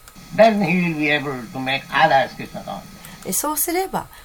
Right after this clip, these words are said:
Speaker 2: 他の人をもクリシュナ意識にすることができるんです。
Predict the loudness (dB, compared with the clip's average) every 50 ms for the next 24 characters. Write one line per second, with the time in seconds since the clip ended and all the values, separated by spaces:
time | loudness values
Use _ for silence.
0 | -10 -6 -6 -4 -4 -4 -4 -4 -4 -6 -6 -2 0 0 2 2 -2 -2 -2 -4
1 | -4 -2 -2 -2 -2 -2 -4 -8 -8 -8 -6 -8 -6 -8 -4 -4 -2 -4 -2 -6
2 | -6 -6 -6 -8 -8 -10 -12 -12 -12 -12 -12 -14